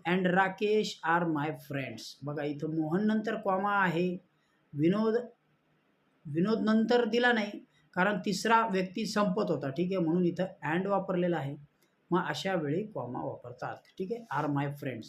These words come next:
समजलंय? ओके. त्यानंतर पुढचा मुद्दा, आपण कॅपिटलायझेशन बघितलं, कॉमा बघितला, आता फुल स्टॉप बघू.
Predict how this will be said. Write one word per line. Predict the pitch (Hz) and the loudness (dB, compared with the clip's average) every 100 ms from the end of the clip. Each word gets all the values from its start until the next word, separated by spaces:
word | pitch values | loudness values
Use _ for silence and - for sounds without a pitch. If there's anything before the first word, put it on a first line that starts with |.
| - | -16
समजलंय? | - 196 220 214 214 - _ | -4 0 0 0 -4 -8 _
ओके. | 165 165 180 165 175 - _ _ _ _ _ _ _ _ _ _ _ _ _ _ _ _ _ _ _ _ _ _ | -4 -2 -2 -4 -6 -16 _ _ _ _ _ _ _ _ _ _ _ _ _ _ _ _ _ _ _ _ _ _
त्यानंतर | 226 214 175 190 | 0 2 2 0
पुढचा | 185 175 - 185 | 0 -2 2 2
मुद्दा, | 160 139 117 - _ | 2 0 -8 -14 _
आपण | - 180 175 | -2 2 2
कॅपिटलायझेशन | 175 170 185 190 190 190 175 156 190 | 2 0 0 0 2 2 2 0 -2
बघितलं, | 190 180 180 185 185 - | 0 0 0 -2 -2 -2
कॉमा | 147 170 196 | -2 2 2
बघितला, | 190 180 185 180 185 - | 2 0 0 -2 -4 -10
आता | 165 190 175 | -4 -4 -2
फुल | 165 143 | -2 -2
स्टॉप | - 165 135 | -4 -4 -4
बघू. | 127 104 | -4 -8